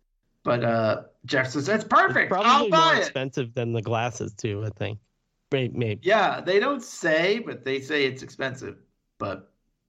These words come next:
Speaker 1: this is obviously the second gift, so they may not need to give it to her.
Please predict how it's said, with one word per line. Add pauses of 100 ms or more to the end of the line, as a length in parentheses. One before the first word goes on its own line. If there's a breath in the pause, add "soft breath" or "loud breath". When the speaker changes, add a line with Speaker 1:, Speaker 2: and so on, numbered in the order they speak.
(280)
Speaker 1:
this
is
obviously
the
second
gift,
so
they
may
not
need
to
give
it
to
her.